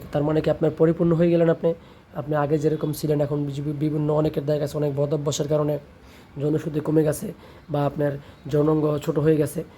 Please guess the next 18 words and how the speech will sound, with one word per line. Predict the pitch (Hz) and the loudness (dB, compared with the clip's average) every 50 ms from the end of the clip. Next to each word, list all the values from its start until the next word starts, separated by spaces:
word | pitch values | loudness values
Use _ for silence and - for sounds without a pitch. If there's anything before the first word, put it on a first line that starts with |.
| - - - - - | -20 -20 -20 -12 -10
তো | 147 | -8
সেই | 143 - 160 156 | -4 -2 -2 -2
সমস্যাগুলো | 151 - 151 156 151 - 165 151 147 151 165 175 | 0 0 -2 -2 -2 -2 -2 -2 0 0 0 0
থাকবে | - 156 151 143 165 | 0 -4 -2 0 0
না | 156 160 | 0 0
ইনশাল্লাহ | 151 139 - 151 147 147 143 | 0 -2 -2 -2 0 0 -2
এই | 131 | -2
প্রোডাক্টগুলো | 135 - 151 147 131 143 143 | -2 -2 -4 -2 0 0 0
ব্যবহার | 139 143 135 139 135 - | 0 2 0 0 -2 -4
করলে। | - - - 113 - - - - - - - - - - - | -6 -10 -12 -14 -16 -20 -20 -20 -20 -20 -20 -20 -20 -20 -8
সকলকে | - 151 147 160 151 165 | -4 -2 0 2 2 2
ধন্যবাদ। | 147 147 156 165 165 160 202 - - - - - - - - | 2 2 2 4 4 4 4 2 0 -6 -20 -20 -18 -10 -4
এবং | 156 156 160 165 | -2 0 0 2
এই | 175 180 | 0 0
প্রোডাক্টটা | 185 180 170 175 175 - | 0 0 -2 0 0 0
যারা | 175 175 175 165 | 0 2 2 2
এখন | 165 - 170 165 | 0 0 0 0
নেবেন, | 160 160 147 170 196 | 2 4 4 4 2